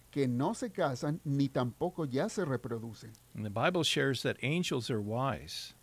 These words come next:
Speaker 1: Y la Biblia nos comparte que los ángeles son seres sabios.
Speaker 2: They know the difference between good and evil and can help us understand God's plans.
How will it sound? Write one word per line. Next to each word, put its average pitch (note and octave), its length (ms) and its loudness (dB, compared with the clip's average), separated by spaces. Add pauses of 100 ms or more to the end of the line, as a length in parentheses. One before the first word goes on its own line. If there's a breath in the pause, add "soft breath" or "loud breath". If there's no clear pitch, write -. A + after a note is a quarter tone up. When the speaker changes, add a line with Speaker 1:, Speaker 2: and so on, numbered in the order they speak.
(400 soft breath)
Speaker 1:
Y D#3+ 100 2
la G3+ 120 2
Biblia A3+ 260 0
nos C4+ 200 -2
comparte G3 480 0
que G3 120 -2
los D3 220 -2
ángeles A3 460 -2
son F#3 160 -2
seres F3+ 380 0
sabios. A2+ 720 0
Speaker 2:
They B2+ 120 0
know F3 200 2
the F3+ 80 0
difference D#3 480 0
between B2 440 -2
good D3+ 220 4
and D#3 140 2
evil C3+ 340 2
and A2+ 180 0
can A2+ 140 0
help D#3+ 380 0
us B2 160 0
understand B2 640 0
God's G#2 320 -4
plans. - 640 -6